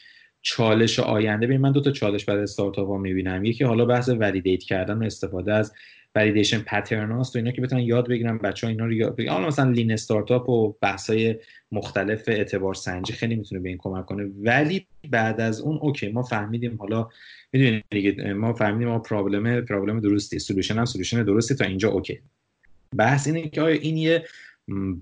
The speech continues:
پروداکتی هست که بتونه یه بیزنس وایبلی رو برای ما ایجاد بکنه و ما بتونیم باش حساب کتاب کنی، زندگی تو بچرخونی،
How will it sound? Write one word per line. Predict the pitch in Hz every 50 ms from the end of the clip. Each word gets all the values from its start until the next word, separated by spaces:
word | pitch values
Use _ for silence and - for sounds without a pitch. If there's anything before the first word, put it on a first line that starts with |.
| -
پروداکتی | - - - 107 98 113 120 143 139 - 143
هست | 147 165 - -
که | - 175
بتونه | 175 170 165 - 165 165 165
یه | 160 156
بیزنس | 147 135 139 131 123 127 127 131 131 131 - -
وایبلی | 131 127 120 113 113 110 110 113 113 107 104 110 110 107 110
رو | 110 113 107
برای | 107 107 107 107
ما | 107 107
ایجاد | 107 110 104 98 95 104 104 104 101 104 98
بکنه | 104 101 - - 104 101 101 104 101
و | 98 101 101
ما | 101 104
بتونیم | 98 101 107 - - - 107 104 101
باش | 98 98 104 110 113 - 101
حساب | - - - 104 98 -
کتاب | - - - 120 127 127 -
کنی، | 131 127
زندگی | 120 110 113 117 113 110 107 113 110
تو | - 110
بچرخونی، | 107 107 - - 117 113 110 110 - 117 113 113 120